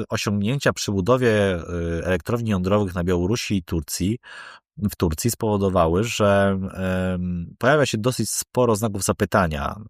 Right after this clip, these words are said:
takie jak brak przejrzystości, opóźnienia, no i wpływ sankcji na działanie tych elektrowni jądrowych, a co za tym idzie, także na działanie takiej elektrowni jądrowej także w Kazachstanie.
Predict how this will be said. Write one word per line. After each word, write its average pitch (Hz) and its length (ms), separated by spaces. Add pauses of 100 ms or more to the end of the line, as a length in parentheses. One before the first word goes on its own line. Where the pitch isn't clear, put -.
(180)
takie 87 220
jak 82 400
brak 85 320
przejrzystości, 101 1040
opóźnienia, 104 840
no 104 240
i 147 320
wpływ - 320
sankcji 98 560 (420)
na 98 80
działanie 90 440
tych - 240 (100)
elektrowni 90 400
jądrowych, 87 540
a 127 60
co - 140
za 123 80
tym 113 240
idzie, 92 180
także 98 260
na 107 120
działanie 87 400
takiej 92 280
elektrowni 85 440
jądrowej 92 460
także 85 280
w - 40
Kazachstanie. 104 640